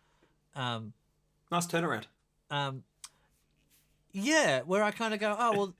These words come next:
Speaker 1: <laughs> this could," where I, I go, "Oh, maybe I just want this to not be like the last two songs I wrote." You know, you know what I mean? Like,
Speaker 2: Hmm.
Speaker 1: 'cause when you write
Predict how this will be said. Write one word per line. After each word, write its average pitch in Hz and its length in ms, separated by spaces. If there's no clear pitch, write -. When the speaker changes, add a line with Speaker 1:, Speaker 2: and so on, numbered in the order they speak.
Speaker 1:
<laughs> - 200
this 180 500
could," 185 280
where 185 220
I, 175 220
I 170 100
go, 170 320
"Oh, 240 260
maybe 285 260
I 285 100
just 214 220
want 170 320
this 147 200
to 160 100
not 135 300
be 131 160
like 123 240
the 123 120
last 117 300
two 120 140
songs 117 320
I 107 100
wrote." 101 260
You 156 100
know, 143 180
you 143 60
know 147 120
what 135 80
I 139 80
mean? 208 80
Like, 156 220
Speaker 2:
Hmm. 294 100
Speaker 1:
'cause 175 280
when 180 180
you 175 140
write 151 300